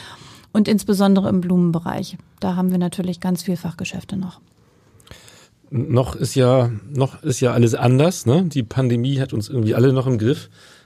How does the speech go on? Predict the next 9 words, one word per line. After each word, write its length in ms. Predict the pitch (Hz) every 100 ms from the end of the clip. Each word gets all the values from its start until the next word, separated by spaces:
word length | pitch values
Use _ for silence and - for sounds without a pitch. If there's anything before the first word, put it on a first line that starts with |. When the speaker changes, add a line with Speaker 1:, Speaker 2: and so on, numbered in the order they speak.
| -
Speaker 2:
Ähm, 220 | 127 120
was, 240 | 127 127
wie 100 | 120
hat 120 | 135 135
das 100 | 113
den, 380 | 123 120 120
äh, 240 | 117 113 110
Großmarkt 560 | 107 110 160 165 110
verändert? 580 | - 107 98 95 90 -